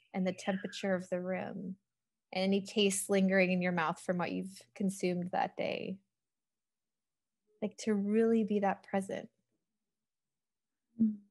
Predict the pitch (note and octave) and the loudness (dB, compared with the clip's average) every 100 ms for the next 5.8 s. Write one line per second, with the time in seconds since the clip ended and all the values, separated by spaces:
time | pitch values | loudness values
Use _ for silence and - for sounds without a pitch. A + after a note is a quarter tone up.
0 | _ A3 A3+ B3 - A3+ - F#3+ G#3 G#3 | _ 0 2 4 6 6 6 4 6 6
1 | G3+ E3+ E3+ F3 F#3+ G3 F#3+ G3 - F3+ | 4 2 2 6 6 4 2 0 2 -2
2 | F3+ - E3+ F3 F3 F3 E3+ - E3 - | -2 -2 0 2 2 2 0 0 0 2
3 | D#3 F#3 F3+ - F#3 F#3 - - G#3 B3 | 2 4 2 0 -4 -4 -6 -6 -2 0
4 | E3 - F#3 F#3+ F#3+ - G3 G#3 G3+ E3 | -2 -2 0 2 0 0 0 2 0 0
5 | E3 - F3+ G#3 G3 - C4+ C#4 | -2 -2 2 4 2 2 0 0